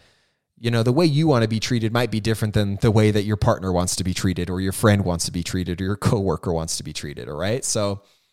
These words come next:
you know, the f-, more you get to know somebody, the more you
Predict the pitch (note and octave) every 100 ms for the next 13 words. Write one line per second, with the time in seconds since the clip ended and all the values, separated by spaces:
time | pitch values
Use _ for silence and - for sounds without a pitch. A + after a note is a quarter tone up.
0 | _ _ - B2 B2 G#2+ F2+ _ _ A2
1 | G#2+ - - B2+ C3+ B2+ A#2+ A#2+ A2 G#2+
2 | A2+ A#2+ A2 G#2+ A2+ G2+ G#2+ A2+ A2 A2